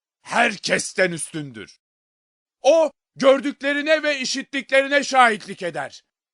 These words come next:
Fakat insanlar onun şahitliğini kabul etmez.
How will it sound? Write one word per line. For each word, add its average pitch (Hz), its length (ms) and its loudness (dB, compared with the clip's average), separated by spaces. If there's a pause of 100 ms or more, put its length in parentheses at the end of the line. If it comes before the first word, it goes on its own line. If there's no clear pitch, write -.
(260)
Fakat 208 340 -8
insanlar 170 720 -8 (320)
onun 220 340 -2
şahitliğini 214 1000 0
kabul 226 360 0
etmez. 202 720 -4